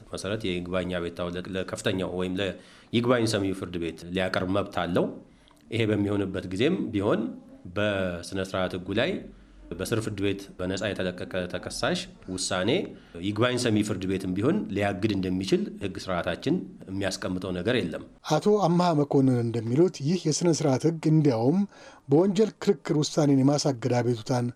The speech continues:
Speaker 2: መብት የሚሰጠው በተቃራኒው ለተከሳሽ እንደሆነ ያስረዳሉ።
Speaker 1: ይልቁንም በሕግ ስነ ስርዓታችን ላይ የተቀመጠው አንድ ተከሳሽ በስር ፍርድ ቤት በዋስ ሆኖ እየተከራከረ እያለ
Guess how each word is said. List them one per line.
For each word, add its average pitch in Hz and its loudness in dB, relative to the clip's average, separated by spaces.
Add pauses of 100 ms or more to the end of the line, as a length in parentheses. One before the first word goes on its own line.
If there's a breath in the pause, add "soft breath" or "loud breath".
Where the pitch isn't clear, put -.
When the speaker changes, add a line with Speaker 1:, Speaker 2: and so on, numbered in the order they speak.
(180)
Speaker 2:
መብት 139 2
የሚሰጠው 165 4 (520 loud breath)
በተቃራኒው 165 4
ለተከሳሽ 147 0
እንደሆነ 117 -4 (560 soft breath)
ያስረዳሉ። 120 0 (200)
Speaker 1:
ይልቁንም 127 4
በሕግ 101 2
ስነ 95 -4
ስርዓታችን 98 0 (280)
ላይ 110 0
የተቀመጠው 107 0 (500 loud breath)
አንድ 113 2 (160)
ተከሳሽ 110 0
በስር 92 -2
ፍርድ 90 -8
ቤት 143 2 (220)
በዋስ 95 0
ሆኖ 92 0
እየተከራከረ 90 -2
እያለ 82 -6